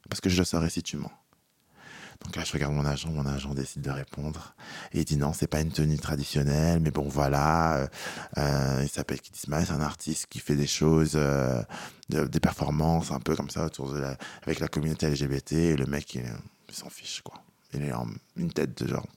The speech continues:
ça passera pas et tout. Euh, il fait des tours, il nous laisse à l'attendre là, donc on voit tout le monde passer. Penelope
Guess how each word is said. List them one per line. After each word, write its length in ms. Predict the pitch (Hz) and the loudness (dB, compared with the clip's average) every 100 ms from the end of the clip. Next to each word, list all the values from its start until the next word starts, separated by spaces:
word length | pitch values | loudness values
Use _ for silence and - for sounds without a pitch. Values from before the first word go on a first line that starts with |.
| - - | -18 -16
ça 140 | - - | -12 -10
passera 340 | - - - | -10 -8 -8
pas 360 | - 60 58 67 | -2 0 0 -2
et 80 | 71 | -6
tout. 340 | - 52 58 | -6 -4 -2
Euh, 40 | 57 - - - - - - | -2 -4 -10 -20 -20 -10 -2
il 80 | |
fait 140 | - 170 | 4 8
des 100 | 131 | 6
tours, 340 | - 80 113 | 6 4 8
il 100 | 98 | 8
nous 80 | 110 | 8
laisse 200 | 151 - | 8 6
à 60 | 110 | 4
l'attendre 360 | 98 95 90 | 4 4 4
là, 140 | 76 92 | 2 2
donc 240 | - - | -2 -4
on 40 | |
voit 120 | - - | -6 -8
tout 120 | - - | -8 -6
le 40 | |
monde 220 | 67 64 | -4 -4
passer. 500 | - - - - - - | -2 -4 -6 -8 -10 -10
Penelope 480 | - - - - | -6 -4 -4 -6